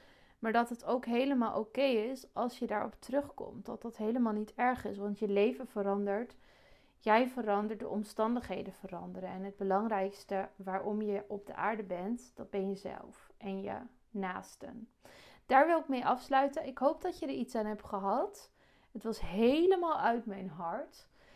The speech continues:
Eh, deel hem in je stories.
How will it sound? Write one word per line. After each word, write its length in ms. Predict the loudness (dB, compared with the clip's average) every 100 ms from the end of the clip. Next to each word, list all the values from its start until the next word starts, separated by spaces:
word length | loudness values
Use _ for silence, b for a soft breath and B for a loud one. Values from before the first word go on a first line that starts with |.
| b b
Eh, 220 | -6 -2 -2
deel 500 | -4 4 8 10 10
hem 440 | 10 8 4 -2 -8 _ _ _ _
in 140 | 0
je 80 | 0
stories. 800 | 2 4 6 4 2 -4 -14